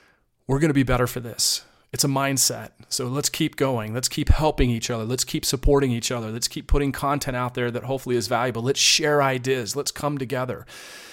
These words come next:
So we get through the step through process, and we can see that we're stepping up.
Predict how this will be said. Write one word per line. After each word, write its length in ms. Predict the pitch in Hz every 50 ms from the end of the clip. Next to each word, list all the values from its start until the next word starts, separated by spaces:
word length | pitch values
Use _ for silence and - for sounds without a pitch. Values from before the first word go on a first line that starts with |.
| - - - -
So 120 | - -
we 120 | 143 139 135
get 180 | 143 208 208
through 140 | - 202 190
the 60 | 165
step 280 | - - - 160 151 -
through 160 | - 170 160
process, 680 | - - 151 139 135 131 - - 139 131 131 131 - -
and 100 | 127 123
we 100 | 135 151
can 200 | 147 - 160 151
see 400 | 143 - - - 220 220 202 160
that 120 | 131 131 -
we're 120 | 131 -
stepping 420 | - - 135 120 120 120 113 110
up. 300 | 110 110 107 - - -